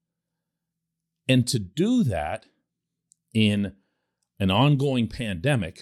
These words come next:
where you knew you were gonna be missing players at an abnormal rate over the course of the season, where you knew your fifth line of forwards, your sixth line of forwards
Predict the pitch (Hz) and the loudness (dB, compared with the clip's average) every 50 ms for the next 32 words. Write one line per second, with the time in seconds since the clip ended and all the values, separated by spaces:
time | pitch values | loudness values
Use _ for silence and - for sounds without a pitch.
0 | - _ 95 92 87 78 80 82 82 92 107 143 180 208 208 180 160 143 123 113 | -18 _ -8 -8 -8 -6 -8 -8 -4 0 2 4 4 6 6 4 4 2 0 -2
1 | 101 117 110 101 92 104 95 92 101 113 - - - 85 76 69 - _ _ _ | -2 -4 -6 -6 -6 -6 -6 -4 -4 -4 -2 -4 -4 -6 -8 -12 -16 _ _ _
2 | _ _ _ _ - - 101 101 95 92 90 85 - 98 101 92 92 98 - _ | _ _ _ _ -6 -2 0 0 0 -2 -4 -8 -8 -8 -8 -6 -6 -10 -10 _
3 | 90 98 107 107 98 95 98 98 101 107 107 120 127 127 131 123 113 101 104 117 | -6 -2 -2 -2 0 0 0 0 0 0 2 2 2 2 2 0 0 0 0 0
4 | 117 107 62 - - - - _ _ _ _ _ _ _ _ _ _ _ - 98 | 0 0 -2 -4 -8 -16 -18 _ _ _ _ _ _ _ _ _ _ _ -4 -2
5 | 101 101 95 98 98 92 98 - - 113 101 87 - - 95 82 - 117 104 90 | -2 -2 -2 -4 -6 -6 -8 -8 -6 -6 -6 -6 -6 -8 -8 -8 -4 -2 -2 -2
6 | 85 76 - _ _ _ 120 120 123 123 123 127 127 131 135 143 156 180 208 214 | -4 -6 -10 _ _ _ 0 2 4 4 2 2 2 4 4 6 6 8 6 6
7 | 190 147 92 78 87 87 - _ _ _ _ _ _ _ _ _ _ _ 107 101 | 4 2 0 -2 -8 -12 -12 _ _ _ _ _ _ _ _ _ _ _ -4 0
8 | 110 120 113 104 101 - - - _ _ _ - 170 160 147 - - - 123 120 | 2 2 2 2 0 -4 -12 -20 _ _ _ 2 2 2 2 2 -4 -4 -2 -2
9 | 117 113 104 101 95 - - 139 123 117 110 98 107 90 78 82 - - 101 95 | -2 -2 -4 -4 -6 -8 -6 -6 -4 -4 -4 -4 -6 -8 -8 -6 -4 -4 -4 -4
10 | - - - - - - 160 - - - - 120 113 120 104 113 104 101 92 - | -4 -2 -2 0 0 0 -2 -2 -4 -8 -6 -4 -2 -2 -2 -2 -4 -6 -8 -10
11 | - - 147 151 143 123 101 92 90 98 - | -4 -2 0 0 0 0 0 -2 -4 -6 -10